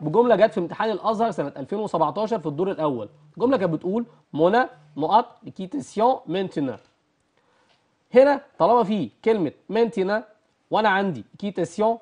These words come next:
من الالعاب لا تمارس بالكره ولا بالعصا، فهنا هختار فيرب فير مش هختار فيرب جوي. نفس المثال اللي عندنا رقم تلاتة وتلاتين، aujourd'hui، اليوم، جو نقط، équitation. هتبقى في دو الابستروف. ليه؟ لأن عندي فيرب فار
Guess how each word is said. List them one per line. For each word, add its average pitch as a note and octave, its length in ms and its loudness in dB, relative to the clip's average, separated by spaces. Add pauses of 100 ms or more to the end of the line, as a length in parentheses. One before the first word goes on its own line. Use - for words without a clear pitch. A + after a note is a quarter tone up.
(120)
من C#3+ 120 -6
الالعاب E3+ 460 2 (160)
لا F3+ 260 4
تمارس G3+ 580 2 (100)
بالكره G#3 460 0 (100)
ولا F#3 180 2
بالعصا، D3+ 420 0 (100)
فهنا F#3+ 200 0
هختار E3+ 300 2
فيرب F#3 220 -2
فير G#3 200 -2
مش D#3+ 140 -6
هختار F3 220 -4
فيرب F3 180 -2
جوي. B2 340 -6 (440)
نفس A#3+ 200 -2
المثال G#3 320 2
اللي E3+ 140 2
عندنا D#3 380 4 (260)
رقم C3+ 200 -4
تلاتة F3 200 0
وتلاتين، A3 480 -2 (120)
aujourd'hui، F#3+ 760 2
اليوم، F3 360 4 (280)
جو G3+ 140 0
نقط، B3+ 260 4 (140)
équitation. - 540 -6 (260)
هتبقى C#3 280 -6
في B3 400 2
دو E3+ 160 2
الابستروف. D3 460 -4 (500)
ليه؟ G3 260 0 (260)
لأن B2 200 -6
عندي D3+ 380 -2 (300)
فيرب F#3 200 -4
فار E3 300 0